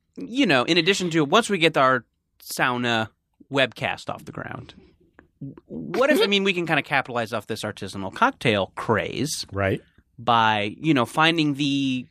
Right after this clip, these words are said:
Speaker 1: landfills or warehouses that have your Clearly Canadians, your New York Seltzers, your Crystal Pepsis, um, New Cokes. And then we have an underground speakeasy style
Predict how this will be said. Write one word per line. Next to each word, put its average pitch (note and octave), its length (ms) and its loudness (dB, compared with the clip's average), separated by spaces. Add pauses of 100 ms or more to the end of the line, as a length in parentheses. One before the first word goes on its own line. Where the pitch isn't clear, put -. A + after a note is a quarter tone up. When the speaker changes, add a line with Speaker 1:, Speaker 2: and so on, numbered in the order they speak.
(100)
Speaker 1:
landfills B2+ 920 0
or A#2 160 0
warehouses A2+ 640 -2
that B2+ 120 -10
have E3 320 0
your A#2 160 -2
Clearly G#2+ 340 -4
Canadians, F#2+ 640 -6
your A2 120 -2
New A2 120 0
York G#2+ 260 -2
Seltzers, F#2 640 -4 (480)
your G#2 460 0
Crystal - 380 -6
Pepsis, - 760 -6
um, G2 560 2 (500)
New C3+ 180 0
Cokes. - 480 -2 (800)
And C3 140 0
then C#3 180 2
we D3+ 140 2
have D3 180 2
an C3+ 100 -4
underground D#3+ 560 0
speakeasy D3 800 -4
style G#2+ 560 0